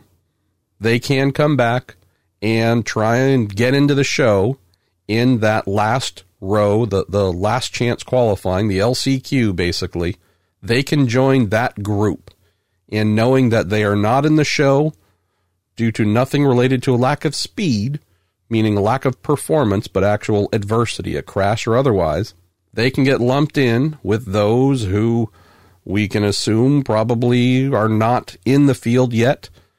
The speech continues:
because of a lack of speed, and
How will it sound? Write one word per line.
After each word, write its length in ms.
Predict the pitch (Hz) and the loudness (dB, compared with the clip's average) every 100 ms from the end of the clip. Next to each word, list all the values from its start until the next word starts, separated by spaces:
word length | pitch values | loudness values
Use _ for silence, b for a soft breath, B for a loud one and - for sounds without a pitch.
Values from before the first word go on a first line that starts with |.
| b _ | b _
because 360 | - 107 143 160 | -8 -2 0 0
of 80 | 104 | 0
a 60 | |
lack 300 | 98 92 90 | 0 0 -2
of 120 | 87 87 | -4 -8
speed, 460 | - - 80 87 - _ _ _ _ - | -10 -8 -6 -6 -8 _ _ _ _ -6
and 640 | 107 110 107 107 104 107 | -2 0 0 0 -2 -6